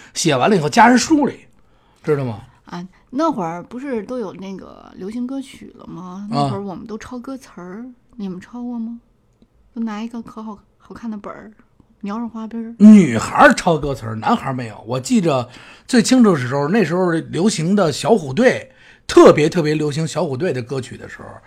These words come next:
Speaker 1: 然后我们的同学呢，我们春游去，春游去就是最先开始的沃克曼，你是什么样儿？你记着呢吗？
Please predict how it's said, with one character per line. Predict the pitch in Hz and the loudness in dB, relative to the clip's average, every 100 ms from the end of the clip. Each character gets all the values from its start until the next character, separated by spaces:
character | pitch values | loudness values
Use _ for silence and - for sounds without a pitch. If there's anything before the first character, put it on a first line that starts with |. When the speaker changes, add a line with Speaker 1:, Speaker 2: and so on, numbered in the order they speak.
| - - - - | -20 -20 -18 -6
Speaker 1:
然 | 123 127 | -2 0
后 | 156 - 151 127 110 107 107 | 0 0 2 2 -2 -10 -10
我 | 117 127 120 | -6 -6 -4
们 | 131 | -4
的 | 151 | -4
同 | - 170 | -2 -4
学 | 170 147 | -2 -4
呢， | 160 127 113 | -4 -6 -8
我 | |
们 | 113 | -8
春 | 120 285 294 | 2 4 6
游 | 131 262 | 4 4
去， | 220 - - - - - | 2 0 -10 -20 -20 -4
春 | 262 | 2
游 | 247 185 | 4 4
去 | 214 | 2
就 | 170 160 | 2 -2
是 | 120 110 - _ _ _ _ _ _ | -6 -12 -16 _ _ _ _ _ _
最 | - 285 | 8 10
先 | 339 320 | 10 10
开 | 339 | 8
始 | 254 - | 6 0
的 | - | -6
沃 | 160 247 | 4 4
克 | 175 | 4
曼， | 135 113 | -2 -6
你 | 110 | -8
是 | 110 | -10
什 | 113 98 | -12 -12
么 | 104 | -16
样 | 101 | -18
儿？ | 98 | -16
你 | 107 | -16
记 | 110 117 | -14 -14
着 | 87 | -16
呢 | |
吗？ | 92 | -20